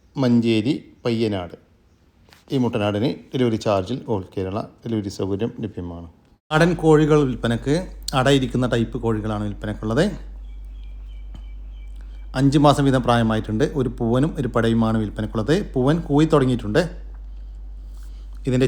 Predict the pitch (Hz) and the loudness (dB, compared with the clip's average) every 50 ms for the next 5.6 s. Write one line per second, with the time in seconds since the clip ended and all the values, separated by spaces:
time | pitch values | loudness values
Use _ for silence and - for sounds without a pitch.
0 | - 135 135 131 - 131 127 120 117 139 156 143 127 131 135 139 139 127 123 120 | 4 2 2 4 4 2 4 4 2 2 2 2 4 4 6 6 6 4 4 2
1 | 110 117 113 107 113 147 185 160 - - - - - - - - - - - - | 2 2 2 2 4 2 2 0 -2 -8 -12 -14 -14 -16 -16 -14 -14 -14 -14 -14
2 | - - - - - 127 131 131 143 139 135 147 147 180 180 151 123 123 123 120 | -14 -14 -6 -2 2 2 4 6 6 6 8 6 6 6 6 4 4 4 4 2
3 | 120 113 117 110 - - 185 - - - - - - - - - - - - - | 2 2 0 0 2 2 2 2 0 -6 -12 -14 -14 -14 -14 -14 -14 -14 -14 -14
4 | - - - - - - - - - - - - - - - - - - - - | -14 -14 -14 -14 -14 -14 -14 -14 -14 -14 -14 -14 -14 -14 -14 -14 -14 -14 -14 0
5 | - - 165 165 175 170 160 143 143 139 139 156 | 6 8 8 8 10 8 8 8 8 6 6 6